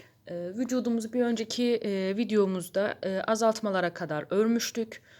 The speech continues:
Buradan sonrası için arkadaşlar on altı sıra düz ördüm. E, on altı sıra düz ördükten sonra kollar birleştirme işlemini yapacağız.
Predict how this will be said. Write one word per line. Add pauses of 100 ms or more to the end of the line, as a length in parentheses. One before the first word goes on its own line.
(200)
Buradan
sonrası
için
arkadaşlar
on
altı
sıra
düz
ördüm. (580)
E,
on
altı
sıra
düz
ördükten
sonra
kollar
birleştirme
işlemini
yapacağız.